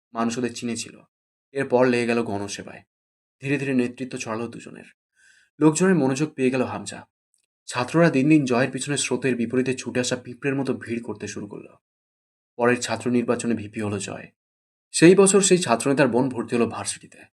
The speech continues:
রাতের বেলা গার্লস হোস্টেলে দেওয়াল টপকে রুমে গিয়ে জয়ের পার্টির দুটো ছেলে মেয়েটাকে নোংরা স্পর্শ করেছিল, ভিডিও বানিয়েছিল সেটার।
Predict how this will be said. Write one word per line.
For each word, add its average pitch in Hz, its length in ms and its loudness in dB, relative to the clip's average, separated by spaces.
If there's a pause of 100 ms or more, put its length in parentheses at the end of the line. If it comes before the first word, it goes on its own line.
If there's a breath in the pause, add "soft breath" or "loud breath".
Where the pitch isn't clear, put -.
(600)
রাতের 117 300 6
বেলা 127 180 6
গার্লস 117 340 4
হোস্টেলে 127 300 0
দেওয়াল 113 320 2
টপকে 110 280 -4
রুমে 113 220 0
গিয়ে 107 340 -2 (440 soft breath)
জয়ের 127 240 8
পার্টির 113 300 2
দুটো 117 180 0
ছেলে 123 260 0
মেয়েটাকে 113 300 -2
নোংরা 110 340 0
স্পর্শ 104 360 -4
করেছিল, - 420 -14 (440)
ভিডিও 151 320 4
বানিয়েছিল 123 420 0
সেটার। - 300 -12